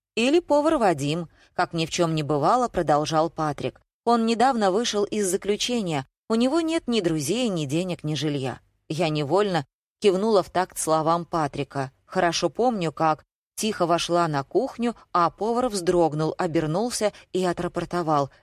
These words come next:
«Я на работе». Меня удивила его реакция. Но сейчас я знаю, У него сработал рефлекс зэка,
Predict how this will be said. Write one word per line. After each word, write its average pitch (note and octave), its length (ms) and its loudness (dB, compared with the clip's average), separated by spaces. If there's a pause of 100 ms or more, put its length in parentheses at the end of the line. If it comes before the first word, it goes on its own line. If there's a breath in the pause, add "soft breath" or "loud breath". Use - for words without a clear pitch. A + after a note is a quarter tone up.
(100)
«Я F#3 240 2
на C4 100 0
работе». E3 500 -2 (540)
Меня F3 320 0
удивила F3 460 0
его D3+ 320 0
реакция. D3 680 -4 (520)
Но E3+ 240 0
сейчас F#3 440 -2
я F3+ 200 2
знаю, E3 400 -2 (400 loud breath)
У G3+ 100 2
него F#3 300 0
сработал F3+ 640 0 (180 soft breath)
рефлекс F#3 640 2
зэка, D#3+ 560 0